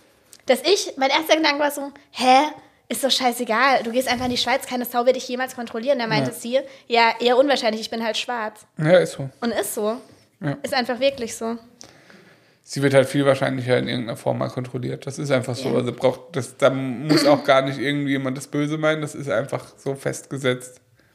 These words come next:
Speaker 2: bei Menschen.
Speaker 1: Ja, es hat nichts mit Böse meinen, sondern mit
Speaker 2: Ja, es ist, es ist
Speaker 1: mit
Speaker 2: festgesetzt im, im Men-
Speaker 1: Rassismus.
Speaker 2: Ja,
Speaker 1: So,
Speaker 2: genau.
Speaker 1: ja.
Speaker 2: So ist es leider.
Speaker 1: Ja.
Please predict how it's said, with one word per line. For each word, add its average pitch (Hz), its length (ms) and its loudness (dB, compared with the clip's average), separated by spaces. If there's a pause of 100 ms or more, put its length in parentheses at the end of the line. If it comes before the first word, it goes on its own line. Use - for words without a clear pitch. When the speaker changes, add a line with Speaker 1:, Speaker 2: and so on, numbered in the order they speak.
(140)
Speaker 2:
bei 127 120 4
Menschen. 123 440 0 (1400)
Speaker 1:
Ja, 240 280 0 (520)
es - 140 -8
hat 233 120 -4
nichts 240 180 -6
mit 240 180 -4
Böse 240 240 -4
meinen, 247 240 -2
sondern 233 320 -2
mit 226 240 -4 (1400)
Speaker 2:
Ja, 208 200 6
es 131 80 -2
ist, 143 200 -8
es 151 160 -8
ist 151 200 -4
Speaker 1:
mit 226 120 4
Speaker 2:
festgesetzt 135 480 2
im, 135 220 -4
im 135 140 -2
Men- 262 180 2
Speaker 1:
Rassismus. 220 400 -8 (160)
Speaker 2:
Ja, 208 140 0
Speaker 1:
So, 240 100 -6
Speaker 2:
genau. 196 220 -4 (160)
Speaker 1:
ja. 247 100 -18 (1400)
Speaker 2:
So 139 100 0
ist 139 160 -4
es 139 120 -10
leider. 123 220 0 (460)
Speaker 1:
Ja. - 80 -20